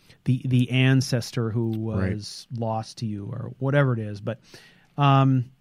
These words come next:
Speaker 1: there's the bones of a concept here. And I think what I like about this particular one, we've done two flavors of the first one, two flavors of the second one.
Speaker 2: Mm-hmm.
Speaker 1: And to me, this one's the most vivid because it's in this one that we're starting to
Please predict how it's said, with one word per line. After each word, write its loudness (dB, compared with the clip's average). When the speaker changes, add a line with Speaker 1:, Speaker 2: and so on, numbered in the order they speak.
Speaker 1:
there's 2
the 2
bones 6
of 4
a 2
concept 0
here. -2
And 2
I 4
think 2
what 4
I 4
like 2
about 2
this 2
particular -2
one, -6
we've 2
done 2
two -2
flavors 0
of -4
the -2
first -6
one, -6
two -4
flavors 0
of -2
the -6
second -10
one. -12
Speaker 2:
Mm-hmm. -6
Speaker 1:
And -2
to -6
me, 6
this 2
one's 0
the -2
most -4
vivid -2
because -8
it's -10
in -2
this -2
one -4
that -8
we're -8
starting -6
to -8